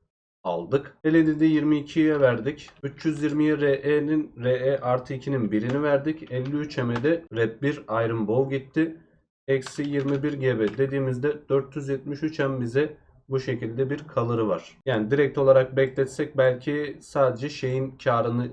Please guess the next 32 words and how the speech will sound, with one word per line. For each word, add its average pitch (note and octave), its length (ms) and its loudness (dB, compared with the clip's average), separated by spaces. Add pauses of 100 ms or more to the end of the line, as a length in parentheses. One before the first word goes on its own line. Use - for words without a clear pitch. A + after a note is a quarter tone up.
alabilirdik. E2+ 800 -6 (560)
Dört A2+ 260 -2
G G#2+ 160 2
B G#2 120 2
falan, G#2 340 2
belki G#2 260 0
üç A#2 220 -8
G G2+ 180 -2
B G2 260 -4
bu A#2 80 -4
şekilde G#2+ 460 -2
kar F2 220 -4
edebildik. E2+ 500 -10 (300)
E, G#2+ 220 -2
HEPA A2+ 240 -2
X G2+ 260 -4
Iron G#2 340 0
Bow F#2+ 180 -2
artı F#2 240 -4
sekizden. G#2+ 480 -6 (520)
Bu E3 80 0
şekilde C3 420 -4
bize C#3 260 -4
dört C3 200 -2
yüz B2+ 100 -6
yetmiş B2+ 340 -6
üç - 100 -12
M C#3+ 200 -4
daha B2+ 160 2
fazla F#2 300 -2
bırakmış F2+ 400 -8
oldu. G#2 420 -4